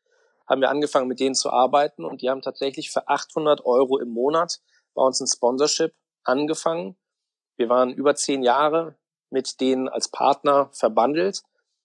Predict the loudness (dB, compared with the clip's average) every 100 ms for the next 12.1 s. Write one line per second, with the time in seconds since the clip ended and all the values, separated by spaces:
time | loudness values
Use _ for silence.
0 | _ -10 -4 2 2 2 0 2 4 4
1 | 2 2 2 2 0 2 2 0 -4 -8
2 | -2 -2 -2 -10 -8 -6 -8 -8 -6 -4
3 | -4 0 2 2 -2 -4 -2 -2 -2 -2
4 | 0 -2 -6 -8 -8 -4 -2 -2 -4 -6
5 | -4 -4 -4 -6 -2 0 0 0 -6 -20
6 | _ _ -8 -2 2 2 2 -2 -4 -8
7 | 0 0 2 -2 -2 -4 -4 2 4 4
8 | 2 -4 -2 -4 -2 -4 -8 _ _ _
9 | 0 2 0 -4 0 0 0 -10 -14 _
10 | _ _ _ _ -8 -6 -6 -12 _ 0
11 | 2 2 2 2 2 2 2 2 2 0
12 | -10